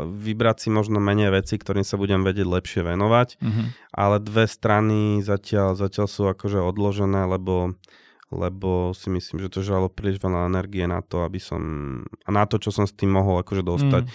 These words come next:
Speaker 1: Myslím, že tie literárne večery s nejakými partnermi a s nejakou medializáciou budú tak akože asi úsožnejší projekt.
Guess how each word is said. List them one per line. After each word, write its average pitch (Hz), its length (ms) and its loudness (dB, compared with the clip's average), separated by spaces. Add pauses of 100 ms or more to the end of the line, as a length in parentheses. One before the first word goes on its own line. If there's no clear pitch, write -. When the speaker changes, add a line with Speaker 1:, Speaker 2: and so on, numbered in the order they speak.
(200)
Speaker 1:
Myslím, 175 220 0
že 131 100 4
tie 120 180 2
literárne 107 540 4
večery 92 640 -2
s - 320 -16
nejakými 90 260 -4
partnermi 90 460 0
a 92 80 0
s 92 80 -4
nejakou 92 160 -6
medializáciou 90 720 -2
budú 85 240 -4
tak - 160 -12
akože 87 320 -8
asi - 340 -12
úsožnejší - 600 -6
projekt. 78 320 -8